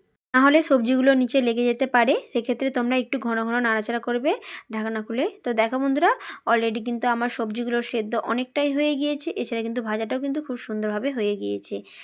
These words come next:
এবার আমি দিয়ে দেবো মেন মশলা, অর্থাৎ সর্ষে বাটা, যেটা তোমাদের সাথে প্রথমেই শেয়ার করেছিলাম, উম, সর্ষেটাকে বেটে রেখেছিলাম।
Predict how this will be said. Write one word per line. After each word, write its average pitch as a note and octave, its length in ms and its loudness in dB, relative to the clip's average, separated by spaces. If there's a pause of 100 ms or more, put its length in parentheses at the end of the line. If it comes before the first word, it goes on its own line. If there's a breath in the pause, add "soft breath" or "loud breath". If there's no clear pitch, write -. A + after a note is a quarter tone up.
(220 loud breath)
এবার D4+ 260 4
আমি C4 260 2 (340 loud breath)
দিয়ে A#3+ 220 -2
দেবো A#3+ 220 0
মেন A#3 260 0
মশলা, G#3+ 460 -4
অর্থাৎ A3 380 -6
সর্ষে B3+ 400 -4
বাটা, G#3 280 -2 (480 loud breath)
যেটা A3 200 -4
তোমাদের A3 240 -4
সাথে A3 180 -6
প্রথমেই A3 340 -6
শেয়ার A#3 260 -6
করেছিলাম, B3 500 -4
উম, A#3 280 -6
সর্ষেটাকে A3 420 -6
বেটে G#3+ 260 -4
রেখেছিলাম। A#3 440 -6